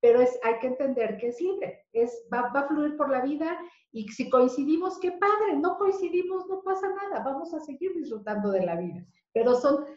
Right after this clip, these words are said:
sumamente creativos, también muy buenos para, para la, las relaciones públicas, para hacer equipo, porque se comunican muy bien. Les digo que el cinco platica, platica sabroso, y si le habla a las piedras, pues hasta las piedras le contesten a ver cómo,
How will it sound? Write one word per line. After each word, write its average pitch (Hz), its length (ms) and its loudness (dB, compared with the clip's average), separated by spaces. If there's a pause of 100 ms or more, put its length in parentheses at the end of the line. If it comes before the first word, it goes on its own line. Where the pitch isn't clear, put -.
(160)
sumamente 285 680 0
creativos, 240 760 -2
también 240 300 -2
muy 277 200 0
buenos 262 400 -2
para, 196 460 -6
para 190 220 0
la, 190 380 0
las 196 240 0
relaciones 202 560 -2
públicas, 220 640 -4
para 190 160 -4
hacer 208 260 -6
equipo, 208 460 -10
porque - 180 -16
se - 140 -20
comunican 196 580 -8
muy 196 100 -4
bien. 202 300 -4 (300)
Les 214 160 -2
digo 254 220 2
que 233 80 0
el 208 60 0
cinco 254 400 -4
platica, 233 480 -6
platica 208 400 -8
sabroso, 220 540 -6
y 214 120 -4
si 202 160 -8
le 226 80 -2
habla 277 200 0
a 269 40 2
las 214 220 -2
piedras, 254 380 -4
pues 202 120 -12
hasta 202 260 -2
las 208 180 -2
piedras 277 340 0
le 208 120 -6
contesten 202 480 -12
a 190 80 -2
ver 202 280 -2
cómo, 247 240 0